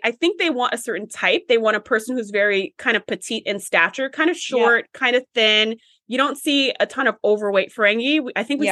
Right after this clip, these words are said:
Speaker 2: Yeah.
Speaker 1: like, one, the Grand Nagus, the, like, ruler of all the Ferengi or whatever. But they're
Speaker 2: Yes.
Speaker 1: usually, like, pretty slight, pretty short, pretty skinny.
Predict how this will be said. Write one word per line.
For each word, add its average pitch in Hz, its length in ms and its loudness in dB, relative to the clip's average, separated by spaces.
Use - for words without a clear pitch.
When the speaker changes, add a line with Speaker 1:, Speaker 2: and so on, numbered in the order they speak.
Speaker 2:
Yeah. - 20 4
Speaker 1:
like, 208 180 4
one, 196 560 0
the 214 80 -2
Grand 190 420 0
Nagus, 202 460 -2
the, 202 80 0
like, 175 240 -2
ruler 214 380 2
of 196 120 4
all 190 100 0
the 185 80 -2
Ferengi 185 340 -4
or 226 60 -2
whatever. 277 300 2
But 202 120 2
they're 196 180 6
Speaker 2:
Yes. 147 120 2
Speaker 1:
usually, 294 220 0
like, 254 200 4
pretty 359 280 2
slight, 214 460 0
pretty 302 320 0
short, 214 420 0
pretty 285 440 -2
skinny. 233 720 0